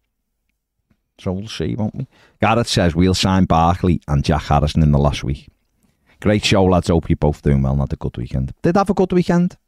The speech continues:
to be fair. It was good. It was good. Um,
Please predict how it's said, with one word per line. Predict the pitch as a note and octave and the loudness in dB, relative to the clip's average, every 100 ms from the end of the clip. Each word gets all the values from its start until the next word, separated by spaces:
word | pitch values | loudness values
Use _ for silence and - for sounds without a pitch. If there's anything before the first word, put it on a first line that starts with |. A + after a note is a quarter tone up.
| _ | _
to | - | -12
be | D#3 C#3+ | -8 -2
fair. | G#2+ D3 - _ _ _ _ _ _ _ _ - | 0 0 -2 _ _ _ _ _ _ _ _ -12
It | |
was | A2+ | -8
good. | - E3 - _ _ _ - | -4 -6 -6 _ _ _ -12
It | A#2+ | -12
was | - | -10
good. | C#3+ D3 _ - - - - - _ | -10 -10 _ -20 -20 -20 -20 -20 _
Um, | - A2 A2+ A#2 A2+ A#2 | 0 2 2 2 2 2